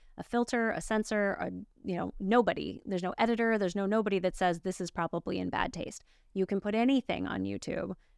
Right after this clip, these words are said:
and then it's just a question of whether or not people consume it. So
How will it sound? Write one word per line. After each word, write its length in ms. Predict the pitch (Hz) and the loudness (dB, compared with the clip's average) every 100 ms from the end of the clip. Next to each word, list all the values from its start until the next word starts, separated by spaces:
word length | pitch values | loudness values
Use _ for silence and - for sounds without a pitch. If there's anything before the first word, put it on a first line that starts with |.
| - | -8
and 180 | 190 170 | -2 -2
then 240 | 165 160 | 0 -2
it's 240 | 170 - | -4 -4
just 200 | - 165 | -4 -4
a 20 | - | -4
question 340 | 165 165 180 | -4 -4 -4
of 80 | 160 | 0
whether 200 | 160 165 | -2 0
or 40 | |
not 160 | 165 175 | -2 -4
people 220 | 170 160 | -6 -6
consume 400 | - 165 - - | -6 -4 -4 -6
it. 140 | - - _ | -8 -12 _
So 340 | - 180 - | -10 -4 -4